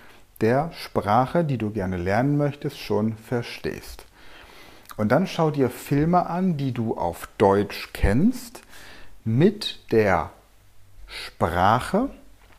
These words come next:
die du lernen möchtest, als Audio, also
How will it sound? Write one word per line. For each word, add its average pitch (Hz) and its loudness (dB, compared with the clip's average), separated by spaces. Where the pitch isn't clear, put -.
die 110 0
du 95 2
lernen 101 4
möchtest, 165 0
als - -4
Audio, 151 2
also 87 -4